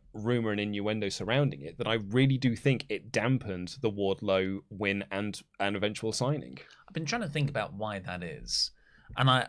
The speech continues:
Speaker 2: I, I think it's because M J F Wardlow, it is all kayfabe. It is all story. It's two years.
Speaker 1: Mm-hmm.
Speaker 2: And the, the payoff to the story was very comic booky, over the top,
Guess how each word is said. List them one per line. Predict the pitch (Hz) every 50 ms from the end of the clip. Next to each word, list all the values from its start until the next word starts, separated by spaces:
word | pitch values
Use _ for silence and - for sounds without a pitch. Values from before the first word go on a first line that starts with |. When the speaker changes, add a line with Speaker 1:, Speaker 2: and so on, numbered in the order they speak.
| -
Speaker 2:
I, | - 127 123 -
I | 110 135 135
think | 139 - - 185 196 185 165
it's | 151 - -
because | - 143 139 143 - 127 123 123 117 117 113 110 - - - - - - - _ - - - _ _ _ _ _ _ _ _ _ _ - -
M | 175 190 180
J | 151 147 156 151 143
F | 143 139 143 -
Wardlow, | 113 117 123 120 120 110 113 117 117 117 113 113 113 113 117 - _ _ _ _ _ _ _ _ _ _ _ _
it | - 185 196 -
is | 160 165 156 143 147 143 -
all | - 175 185 180 185 185 180 180 180 165
kayfabe. | 143 - - 151 151 143 127 - - - 92 87 - 78
It | 80 -
is | 127 123 -
all | - - 165 170 175 165
story. | 143 - - - - - 170 160 156 147 135 107 90 85 - - - - - - _ _
It's | - 120 - -
two | - - - 165 180 175 170
years. | 160 147 147 147 135 113 - 120 - - - - - 101 110
Speaker 1:
Mm-hmm. | 117 120 131 139 143 -
Speaker 2:
And | 120 120 123 123 123 120 117 113 - - -
the, | 120 120 131 - -
the | - 135
payoff | - - - 190 220 214 175 147 143
to | - 113
the | 101 95
story | - - - 110 101 98 98 104 107
was | 104 117 123 117 107
very | 127 151 165 175 175 170 151 143 143
comic | - - - 151 147 143 139 143 143
booky, | - 131 120 - - 123 113 110 110 107 104 101 101 - _ _ _ - - - - - - - - _ _
over | 139 151 151 147 143 131
the | 123 120
top, | 113 - - - 113 110 101 - -